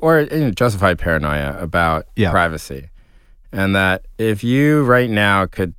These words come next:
Speaker 1: tell me or you, right, that instead of using American Express and having every single transaction tracked,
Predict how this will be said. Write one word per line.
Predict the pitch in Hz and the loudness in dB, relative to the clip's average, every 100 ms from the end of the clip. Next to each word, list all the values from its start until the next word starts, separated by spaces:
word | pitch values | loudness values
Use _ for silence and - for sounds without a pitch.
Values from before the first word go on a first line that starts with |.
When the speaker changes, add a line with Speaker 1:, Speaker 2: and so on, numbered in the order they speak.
| - | -18
Speaker 1:
tell | - 101 101 98 | -6 0 2 2
me | 95 95 95 95 95 | 0 0 0 0 -2
or | 107 127 98 | -4 -2 -2
you, | 92 90 80 87 - - - | 0 0 -2 -4 -8 -16 -14
right, | 104 90 92 90 - _ - _ - - - | -4 0 0 -2 -8 _ -20 _ -20 -20 -4
that | 104 98 98 | 0 2 0
instead | 101 - 120 | -2 0 2
of | 123 | 2
using | 123 113 | 2 2
American | 107 101 98 95 | 2 2 2 0
Express | 90 - 95 92 - | -4 0 2 2 0
and | 87 | -2
having | 92 90 | 0 0
every | 90 90 92 | 0 -2 -2
single | - 95 85 | -4 -4 -4
transaction | 98 87 90 87 - 87 82 - - - - - - - - - | -2 0 0 -2 -4 -10 -10 -18 -20 -20 -20 -20 -20 -20 -20 -10
tracked, | - 92 87 - | 0 0 0 -4